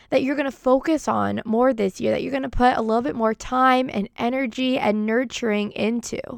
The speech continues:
But it's not a complete one eighty. It's not this complete new, "Oh my gosh, I've never done this before and now I have to learn all these things," but it's just pulling what you've already seen in the past.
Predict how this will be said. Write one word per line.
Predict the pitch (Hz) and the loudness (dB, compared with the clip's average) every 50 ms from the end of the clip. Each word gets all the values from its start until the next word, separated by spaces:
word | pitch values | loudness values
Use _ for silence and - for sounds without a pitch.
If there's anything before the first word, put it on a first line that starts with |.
| 254 - _ _ _ _ _ _ _ _ _ - - | -16 -20 _ _ _ _ _ _ _ _ _ -8 0
But | - 302 302 | 4 6 6
it's | 330 294 - | 6 4 2
not | 311 349 392 392 - - | 4 6 6 6 6 4
a | - 285 | 2 0
complete | - 277 262 240 285 285 285 - - | 0 -2 -4 -2 0 0 0 2 2
one | 233 233 226 226 - | 2 2 2 2 0
eighty. | - 208 202 202 185 208 214 220 | -2 -2 -2 -2 -2 -2 0 0
It's | 220 214 - | 0 0 -2
not | - 269 320 349 - - | 0 4 4 4 4 4
this | - 285 262 - | 0 -4 -4 -4
complete | - - 269 247 226 - 254 254 254 254 - | -4 -4 -4 -4 -4 -2 0 0 0 0 -2
new, | 226 233 240 240 233 233 - - - - - - - - | 0 2 4 4 4 2 0 -6 -20 -20 -20 -4 4 6
"Oh | 262 254 | 6 8
my | 247 247 247 | 8 6 4
gosh, | 262 269 247 226 233 | 4 4 4 4 2
I've | 220 214 | 2 2
never | 214 214 214 208 | 2 2 2 2
done | 208 277 349 359 | 2 4 4 4
this | 359 349 - | 4 2 0
before | - 320 294 - - 277 269 269 254 | -2 -4 -2 0 2 4 4 6 4
and | 247 226 | 4 2
now | 208 196 | 2 2
I | 190 | 0
have | 190 190 | 0 -2
to | 220 208 | -4 -4
learn | 208 214 214 208 | -2 -2 -2 -2
all | 208 208 | -2 -4
these | 208 214 202 - | -4 -6 -8 -4
things," | - - 240 330 370 381 311 240 | 0 2 2 2 2 0 -2 0
but | 233 233 247 - | 0 0 2 2
it's | 247 226 - | 0 -2 -2
just | - - 392 453 - - - - - - - - | -2 -2 0 0 -2 -6 -12 -20 -20 -20 -10 -2
pulling | - 285 294 285 277 277 | 0 2 2 2 2 0
what | 277 - | 0 -2
you've | 240 214 | 0 0
already | 220 208 208 202 208 | 2 2 2 2 -2
seen | 196 - - 214 220 233 220 | -4 -4 -2 0 0 0 0
in | - - 196 | -2 -4 -4
the | 202 202 | -4 -2
past. | - 202 202 208 - - - - - - _ _ | 2 6 6 6 6 4 -2 -16 -20 -20 _ _